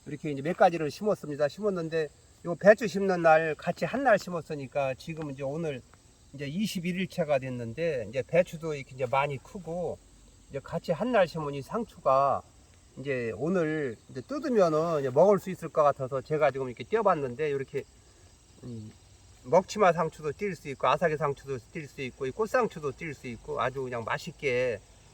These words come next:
이렇게 잘 커가지고 이제 오늘부터는 이제 이 상추를 이제 수확을 해서 먹을 수가 있을 것 같습니다. 저기 엔다이브도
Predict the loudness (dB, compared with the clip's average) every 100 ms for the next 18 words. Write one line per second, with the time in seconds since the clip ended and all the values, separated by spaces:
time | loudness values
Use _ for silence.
0 | _ -12 -10 -10 -8 -6 -4 0 4 4
1 | 2 -6 -6 -6 -6 _ _ _ _ -12
2 | -2 2 4 4 2 -2 0 0 0 -2
3 | -4 -4 -4 -4 -8 -8 -6 -6 -6 -2
4 | -2 0 -2 -4 -8 2 4 4 4 2
5 | 2 2 2 0 0 2 0 0 -2 -2
6 | -4 -6 -4 -4 -6 -8 -6 -6 -2 0
7 | 0 2 0 -2 -6 -6